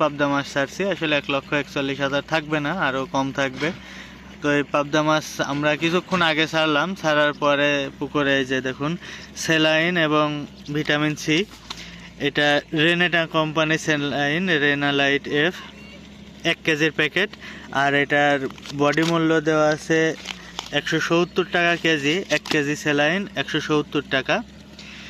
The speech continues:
এটা আমি এখানে দিব পাঁচ কেজি। আমার একশো শতাংশ জলকর, পানির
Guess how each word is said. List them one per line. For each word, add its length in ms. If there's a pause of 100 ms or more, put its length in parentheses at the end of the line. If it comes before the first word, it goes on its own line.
(420)
এটা 220
আমি 200
এখানে 320
দিব 120 (180)
পাঁচ 160 (120)
কেজি। 200 (100)
আমার 240
একশো 240
শতাংশ 300 (160)
জলকর, 420 (240)
পানির 280